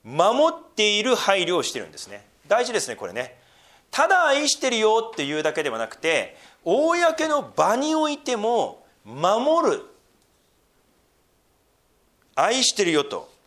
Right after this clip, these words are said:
このようにして安心させてるんです。そして五節。「干しぶどうの菓子で私を力づけ、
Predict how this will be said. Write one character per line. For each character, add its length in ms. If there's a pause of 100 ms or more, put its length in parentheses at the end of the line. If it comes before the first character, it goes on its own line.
(1300)
こ 140
の 60
よ 100
う 60
に 80
し 80
て 360 (1700)
安 240
心 220
さ 120
せ 120
て 100
る 80
ん 60
で 80
す。 200
そ 200
し 100
て 540
五 100
節。 240 (480)
「干 160
し 220
ぶ 160
ど 220
う 40
の 360 (300)
菓 160
子 180
で 340
私 320
を 100
力 300
づ 80
け、 400